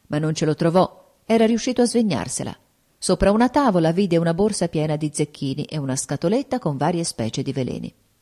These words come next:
Ebbe un brivido. «Chi m'assicura», pensò, «che veramente non si tratti d'altro che di Laudano, e che la duchessa non ha voluto vendicarsi del tentativo di Barbone? Mio Dio,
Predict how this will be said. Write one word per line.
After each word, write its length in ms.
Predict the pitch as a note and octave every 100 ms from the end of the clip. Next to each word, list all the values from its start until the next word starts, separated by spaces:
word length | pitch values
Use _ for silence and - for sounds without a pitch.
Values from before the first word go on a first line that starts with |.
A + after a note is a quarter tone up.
| _ _ _ -
Ebbe 260 | D#3+ D3 C3+
un 100 | C3+
brivido. 460 | C3 B2 - - - _ _ _ -
«Chi 140 | E4+
m'assicura», 680 | C4+ A3 F#3 - C#3 C3 A#2 - _ -
pensò, 460 | D3 C#3 - D3+ - _ _ -
«che 140 | B3
veramente 480 | A3+ A3+ B3 B3+ A3+
non 100 | G#3
si 140 | A3+
tratti 300 | A3+ A#3+ A3+
d'altro 340 | G#3+ A#3 A3 G#3+
che 140 | G#3+
di 100 | G3
Laudano, 520 | D#3 B2+ C3 B2 B2+ _ _ _ _
e 120 | G#3
che 120 | -
la 80 | G3+
duchessa 440 | F#3+ F3+ G#3 - G3
non 120 | F#3+
ha 80 | F3+
voluto 360 | G3 A3 G3+
vendicarsi 720 | F3+ F3+ E3 G3+ G#3+ G#3+ G#3+
del 160 | F3+ E3+
tentativo 520 | F3+ F3 F#3+ A3+ G3
di 120 | F#3
Barbone? 540 | E3+ E3+ D#3 D3 C#3 C3+ _ _ _ _
Mio 260 | G#3 G3 F3+
Dio, 380 | D#3+ F3 D#3+